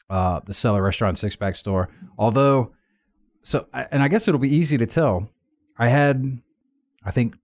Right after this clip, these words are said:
two for a long time, and I was like, "Okay, well, I'll just pair them with another pair to do a show." And then I got a third one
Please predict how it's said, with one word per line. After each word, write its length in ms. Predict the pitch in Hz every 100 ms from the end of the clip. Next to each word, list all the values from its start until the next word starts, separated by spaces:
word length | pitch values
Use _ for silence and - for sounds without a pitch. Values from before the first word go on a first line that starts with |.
| -
two 600 | - 208 190 127 147 - _ _ _ _ _ _ _
for 140 | 123
a 80 | 113
long 220 | 113 113
time, 480 | 107 98 87 87 98 _ _ _ -
and 120 | 101
I 60 | 107
was 140 | 95
like, 120 | 101
"Okay, 300 | 110 120 113
well, 160 | 98 98
I'll 80 | 101
just 220 | 101 -
pair 240 | 120 110
them 160 | 104 101
with 160 | 95
another 500 | 107 98 95 90 95 92 _ _ _ _ _
pair 380 | - 104 95 98
to 160 | -
do 160 | 101 98
a 40 |
show." 440 | 92 - 95 87 - _ _ -
And 120 | 101
then 100 | 139
I 80 | 143
got 160 | 143
a 40 | 135
third 420 | - 190 220 196
one 380 | 107 87 90